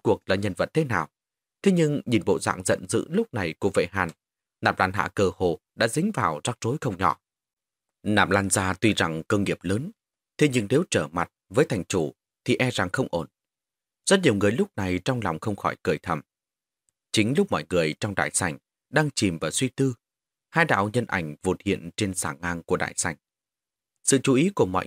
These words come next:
người trong đại sảnh đều bị cuốn vào biến cố ở dưới.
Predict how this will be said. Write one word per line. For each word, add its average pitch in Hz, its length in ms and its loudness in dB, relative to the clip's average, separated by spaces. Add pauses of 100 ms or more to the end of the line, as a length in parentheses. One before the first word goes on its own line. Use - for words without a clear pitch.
người 90 220 2
trong 151 200 -2
đại 87 200 -2
sảnh 78 240 -2 (440)
đều 113 160 4
bị 104 140 0
cuốn 165 300 -2
vào 82 380 -4
biến 113 240 -2
cố - 200 -2
ở 82 160 -2
dưới. 123 240 -2